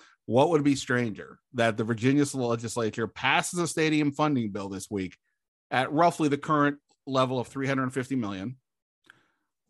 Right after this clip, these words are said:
or delays the vote altogether. And as I mentioned at the top, did have a state senator said he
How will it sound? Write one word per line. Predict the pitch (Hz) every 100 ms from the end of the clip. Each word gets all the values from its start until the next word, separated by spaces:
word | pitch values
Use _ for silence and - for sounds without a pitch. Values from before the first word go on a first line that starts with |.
| _
or | 156 180 185 123 107 110 - _ _ -
delays | 123 127 143 175 196 175
the | 156
vote | 147 151 151 147
altogether. | 131 135 131 113 101 113 101 104
And | 107
as | 107
I | 110
mentioned | 110 117 120
at | 104
the | 101
top, | - 110 104 - _ _ _ -
did | 110 123
have | 117
a |
state | 113 123 110
senator | 120 113 113
said | 107 107
he | 131